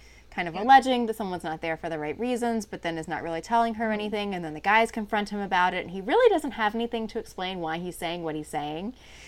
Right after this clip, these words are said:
Speaker 1: He's just kinda like, "Well, I'm not gonna point anybody out." What, like, it doesn't make any sense. I think he's just, I think he's just there,
Speaker 2: No.
Speaker 1: like, stirring the pot. So it was just, like, an ultimate
Speaker 2: I
Speaker 1: waste. Uh, it just, it threw off the whole dynamic of the cocktail party.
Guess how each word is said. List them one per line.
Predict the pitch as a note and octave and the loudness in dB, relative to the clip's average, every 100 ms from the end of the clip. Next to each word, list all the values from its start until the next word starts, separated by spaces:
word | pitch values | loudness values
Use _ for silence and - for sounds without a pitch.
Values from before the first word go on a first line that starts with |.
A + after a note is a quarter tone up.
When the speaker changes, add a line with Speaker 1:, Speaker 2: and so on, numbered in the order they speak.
| - | -10
Speaker 1:
He's | - G#3+ | -4 -2
just | G#3 - | -2 -2
kinda | F#3+ | 0
like, | F3 | 2
"Well, | E3+ | 2
I'm | F3 F#3+ | 0 0
not | F3+ | -4
gonna | F3+ | -4
point | D#3+ F3+ E3 | -4 -6 -4
anybody | E3 C#3+ D3+ | -2 -2 2
out." | E3+ F#3 F3 F3 | 6 8 8 6
What, | F3+ F#3 | 2 -2
like, | - G3+ - - - - - | -2 -4 -8 -20 -20 -20 -2
it | A#3+ | 4
doesn't | B3+ D4+ | 4 4
make | C4 A3 | 4 2
any | G3 G3 | 0 -2
sense. | G3+ E3+ F#3 F3 | 0 0 0 -2
I | F3 | -4
think | F#3 | -4
he's | G3+ - | -4 -4
just, | F3+ - - - - | -6 -8 -14 -16 -10
I | |
think | F3+ G3+ | -6 -4
he's | G#3 | -4
just | G3 G3+ | -4 -4
there, | D#3+ | -2
Speaker 2:
No. | D3+ | -2
Speaker 1:
like, | - - | -4 -6
stirring | E3 D3+ | -8 -6
the | D3 | -6
pot. | - C#3 - | -4 -4 -4
So | G3 F3+ | -4 -4
it | |
was | F#3+ | -4
just, | G3+ | -6
like, | G3+ | -4
an | F#3 | -4
ultimate | F3+ F#3+ G#3+ F#3+ G#3+ | 0 -2 0 -2 -4
Speaker 2:
I | |
Speaker 1:
waste. | F3+ E3+ F3+ - - - - - - - | -4 -4 -2 -6 -12 -18 -20 -20 -20 -6
Uh, | - - - | -6 -4 0
it | G#3+ | 2
just, | A#3+ A#3 F#3 E3+ | 2 0 -2 0
it | G#3+ G#3+ - | 0 0 -4
threw | C#4 | 6
off | C#4 C#4 | 6 6
the | C4 | 2
whole | A#3+ A#3 | 2 2
dynamic | A3 G#3 G3 G3 G3 | 2 0 -2 -2 -4
of | E3+ | -6
the | F#3 | 0
cocktail | B3+ B3+ C4 A#3+ | 0 2 -2 -2
party. | A#3+ A3 G#3+ G#3+ G#3+ | 0 0 0 -2 -4